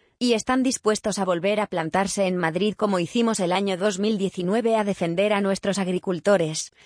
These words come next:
Y a pedirle al Ministerio de Agricultura esa bajada de impuestos porque así no se puede soportar.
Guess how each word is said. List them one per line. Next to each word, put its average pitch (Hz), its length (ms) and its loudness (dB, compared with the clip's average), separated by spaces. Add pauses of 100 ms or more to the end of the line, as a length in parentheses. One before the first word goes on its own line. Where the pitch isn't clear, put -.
(540)
Y 233 120 4
a 214 80 4
pedirle 254 480 0
al 196 100 2
Ministerio 196 580 -2
de 196 120 2
Agricultura 180 720 0
esa 208 240 0
bajada 196 400 0
de 180 100 2
impuestos 202 540 -2
porque 202 320 0
así 190 240 0
no 226 100 2
se 196 160 -2
puede 190 300 0
soportar. 151 640 -4